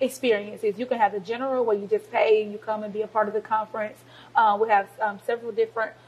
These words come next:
pastors and preachers that will be there. Um, panel discussion.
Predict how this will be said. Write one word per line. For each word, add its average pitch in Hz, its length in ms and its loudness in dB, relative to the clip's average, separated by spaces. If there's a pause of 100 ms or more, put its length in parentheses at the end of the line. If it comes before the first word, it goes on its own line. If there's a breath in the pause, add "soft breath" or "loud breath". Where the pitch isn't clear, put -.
(140 loud breath)
pastors 233 380 -2
and 214 120 -4
preachers 220 320 -2
that 208 120 4
will 208 80 2
be 208 220 -4
there. 196 420 0 (580)
Um, 214 320 2
panel 233 320 -6
discussion. 214 840 -6